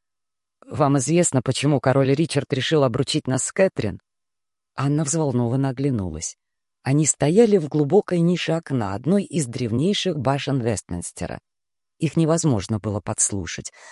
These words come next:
К тому же Пендрагон внушительно возлежал поперёк прохода. И всё же королева не отвечала,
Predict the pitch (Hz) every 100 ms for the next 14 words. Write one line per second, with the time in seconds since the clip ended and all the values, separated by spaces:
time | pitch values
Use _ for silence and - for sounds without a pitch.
0 | - - - 202 262 240 - 165 117 104
1 | 117 120 113 120 127 233 240 214 208 190
2 | 175 196 135 110 101 113 135 160 - 147
3 | 143 - 95 65 67 - _ _ _ _
4 | _ 123 98 - 196 196 185 - 123 113
5 | 127 113 110 110 - 104 - 98 101 80